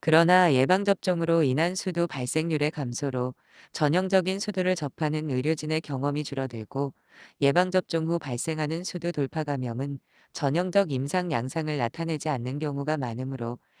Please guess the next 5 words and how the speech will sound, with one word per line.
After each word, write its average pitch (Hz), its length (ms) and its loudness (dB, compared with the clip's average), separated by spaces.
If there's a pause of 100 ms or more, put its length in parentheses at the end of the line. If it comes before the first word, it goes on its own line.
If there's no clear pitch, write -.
(140)
실험실 220 480 -2
진단의 151 420 -2
필요성이 135 580 -4
증가하고 151 540 -2
있습니다. 131 600 -8